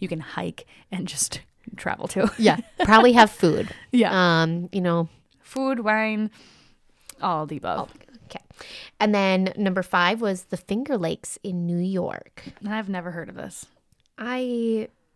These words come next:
Speaker 2: I feel like I've, like, seen something about it on TikTok.
Speaker 1: Oh,
Speaker 2: Have I
Speaker 1: sure.
Speaker 2: paid attention to it?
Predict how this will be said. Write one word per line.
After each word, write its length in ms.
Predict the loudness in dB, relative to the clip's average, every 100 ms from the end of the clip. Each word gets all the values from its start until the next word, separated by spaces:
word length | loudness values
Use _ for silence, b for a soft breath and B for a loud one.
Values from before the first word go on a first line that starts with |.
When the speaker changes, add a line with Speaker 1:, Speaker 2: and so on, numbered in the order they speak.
| _ _ _ _ _ _ -14
Speaker 2:
I 80 |
feel 260 | -10 -2 0
like 180 | 2 4
I've, 280 | 2 2 -10 _ _
like, 320 | 0 0 -2 -20 -14
seen 380 | -10 -6 -6
something 240 | -4 -4 0
about 200 | 0 0
it 80 | -2
on 120 | -6
TikTok. 640 | -10 -14 -6 -2 -2 -4 B B B
Speaker 1:
Oh, 260 | -4 -2 -2
Speaker 2:
Have 200 | 0 2
I 80 |
Speaker 1:
sure. 40 | 0
Speaker 2:
paid 160 | 0
attention 380 | -2 -2 -6 -4
to 60 | -2
it? 180 | -2